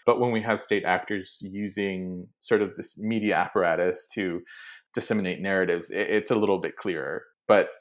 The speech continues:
like I said, overall, I think it's more misinformation than anything. And it's the fact that, like I said at the beginning of the conversation, the media ecosystem in Spanish language is a lot more limited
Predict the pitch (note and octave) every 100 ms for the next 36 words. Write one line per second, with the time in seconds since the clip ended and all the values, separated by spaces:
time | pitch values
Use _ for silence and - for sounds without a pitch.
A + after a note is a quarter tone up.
0 | _ - A2+ A2 - G2+ F#2 B2 B2 A2+
1 | G2 D#2 F#2 A#2+ A2+ A2 - - _ _
2 | - G#2+ - A#2+ B2 B2 G#2+ G#2+ - A2
3 | - F2 E2 - E2+ F#2 F2 E2+ - -
4 | E2+ E2+ G#2 G2 A#2+ - F#2+ - - F#2+
5 | F2 - - - - - _ _ A2 A2+
6 | G#2+ A#2+ G#2 F#2 G2+ G2+ F#2 - F#2+ G2+
7 | A2 A2+ A2+ G2 F#2 - - B2 D3 F#2
8 | G2+ G2 F#2 F2+ - F2+ E2+ - D#2+ -
9 | F2+ F2+ E2+ - D#2+ G2+ G2 G#2 G2+ F#2
10 | F#2+ F2+ F2 F2 F2 D#2+